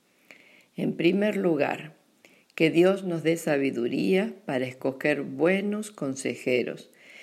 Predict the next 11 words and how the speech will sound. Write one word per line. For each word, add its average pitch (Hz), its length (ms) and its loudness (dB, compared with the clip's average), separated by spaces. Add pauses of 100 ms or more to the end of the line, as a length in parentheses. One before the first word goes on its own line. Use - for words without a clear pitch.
(200)
y - 120 0
también 165 720 2 (260)
el 139 160 0
discernimiento 147 1000 0
y 214 40 0
valentía 160 840 0 (440)
para 147 320 2
rechazar 139 920 0
los 131 240 -6
malos 123 460 -4
consejos. - 920 -6